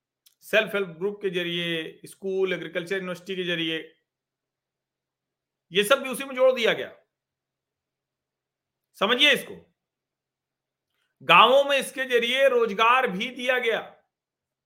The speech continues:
ये एक चीज थी। और नरेंद्र मोदी की सरकार जब कहती है कि हम किसानों की आमदनी दोगुना करेंगे, तो मिट्टी जंचवाती है,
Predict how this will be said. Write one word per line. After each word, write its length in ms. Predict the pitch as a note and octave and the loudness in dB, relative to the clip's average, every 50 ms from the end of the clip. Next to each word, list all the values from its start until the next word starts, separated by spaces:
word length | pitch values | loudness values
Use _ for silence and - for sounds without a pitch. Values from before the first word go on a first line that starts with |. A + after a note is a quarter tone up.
| _ _ _ _ _ _ _ _ _ _ _ _ _ _ _ _ _ _ _ _ _ _ _ D#3 | _ _ _ _ _ _ _ _ _ _ _ _ _ _ _ _ _ _ _ _ _ _ _ -6
ये 140 | F3 A3+ | -4 -4
एक 500 | A#3+ - - G3 A3 A3+ A#3+ G3+ F#3+ - | -4 0 2 4 4 4 2 -2 -10 -12
चीज 240 | - G3 F3+ F3 - - | -12 -12 -12 -12 -14 -18
थी। 280 | G#2+ - - _ _ _ _ _ _ _ _ _ _ _ _ _ _ _ _ _ _ _ _ _ _ _ _ _ _ _ _ _ _ _ _ _ _ _ _ _ _ _ _ D3 | -20 -20 -20 _ _ _ _ _ _ _ _ _ _ _ _ _ _ _ _ _ _ _ _ _ _ _ _ _ _ _ _ _ _ _ _ _ _ _ _ _ _ _ _ 0
और 480 | D3+ E3 E3 D#3 - - - _ _ _ _ _ _ _ _ _ _ _ _ _ _ _ _ _ _ _ _ _ - | 0 0 0 0 -6 -12 -20 _ _ _ _ _ _ _ _ _ _ _ _ _ _ _ _ _ _ _ _ _ -4
नरेंद्र 340 | C#3 D3+ F3+ G3 G#3+ G#3+ G#3 | -2 0 0 0 0 -2 -4
मोदी 240 | G3+ G3+ F#3 G#3+ | -4 -4 -4 -6
की 140 | G3+ G#3 G3+ | -8 -10 -10
सरकार 440 | - G3 E3+ E3 - F#3 G3 G#3 G3 | -6 -6 -6 -4 -2 0 0 0 -2
जब 160 | G3+ G3 - | -4 -8 -6
कहती 340 | F#3+ E3+ E3 F3 G#3 G3+ F3+ | -6 -6 -6 -6 -6 -4 0
है 340 | E3+ E3+ F3+ G#3 C4 G4 - - _ _ _ _ _ _ - | 2 2 2 2 0 -4 -10 -14 _ _ _ _ _ _ -4
कि 60 | E3 | -4
हम 140 | E3 E3+ E3+ | -4 -4 -6
किसानों 400 | F3+ E3+ G3 F#3 F#3+ G3+ G#3 G3 | -10 -6 -4 -2 -2 -2 -4 -4
की 100 | F3+ G3 | -2 -2
आमदनी 400 | F#3+ F#3 F#3 F#3 G3 G3 G3+ F#3+ | -2 -2 -4 -4 -6 -6 -6 -4
दोगुना 400 | F3 G3 F#3 F3+ G3 G3+ G3+ G3 | -2 -2 -2 -2 -4 -4 -4 -2
करेंगे, 460 | - G3 F#3 F#3 F#3 F#3 G#3+ F4 C5+ - - _ _ _ _ _ _ _ _ _ _ _ _ _ _ _ _ _ _ | 0 0 0 0 -2 -4 -4 -6 -6 -8 -14 _ _ _ _ _ _ _ _ _ _ _ _ _ _ _ _ _ _
तो 80 | - D3+ | -12 -10
मिट्टी 340 | D#3 E3 E3 E3+ - G#3 G3 | -8 -8 -10 -8 -8 -8 -6
जंचवाती 560 | F#3 F#3 F3+ F3+ E3+ D#3 D3 - C#3 A2+ G2+ | -6 -6 -4 -4 -4 -4 -4 -6 -10 -16 -18
है, 60 | - | -18